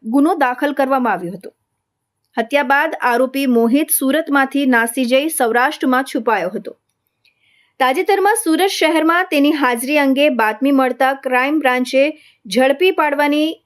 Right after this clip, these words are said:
કાર્યવાહી હાથ ધરી હતી. પોલીસને મળેલી બાતમીના આધારે મોટા વરાછા વિસ્તારમાંથી આરોપી મોહિતને ઝડપી લેવામાં આવ્યો છે.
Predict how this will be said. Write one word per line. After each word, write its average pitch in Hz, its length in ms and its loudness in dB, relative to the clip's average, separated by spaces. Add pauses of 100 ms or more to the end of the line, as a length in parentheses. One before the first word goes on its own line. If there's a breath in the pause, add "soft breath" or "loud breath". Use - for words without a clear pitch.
(320)
કાર્યવાહી 277 680 0
હાથ 226 320 -2
ધરી 185 240 -4
હતી. - 240 -12 (1000)
પોલીસને 240 300 2
મળેલી 277 300 2
બાતમીના 277 480 2
આધારે 269 340 2
મોટા 262 360 2
વરાછા 247 420 0
વિસ્તારમાંથી 254 680 0
આરોપી 240 540 0
મોહિતને 254 480 2 (400 loud breath)
ઝડપી 262 420 0
લેવામાં 294 400 2
આવ્યો 277 260 -2
છે. 302 280 0